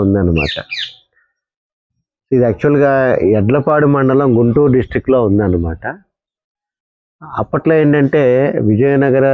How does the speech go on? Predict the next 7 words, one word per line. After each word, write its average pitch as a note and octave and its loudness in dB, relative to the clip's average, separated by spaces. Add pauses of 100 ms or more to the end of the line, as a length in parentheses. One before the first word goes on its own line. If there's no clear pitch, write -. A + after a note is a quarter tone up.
(100)
రాజుల B2+ 2 (100)
హయాంలో A#2+ 2 (100)
ఉండేది A#2 2
యాక్చువల్‌గా. F#2 -2 (1500)
కానీ C#3 0 (1700)
ఈ - 0
యొక్క G#2+ -2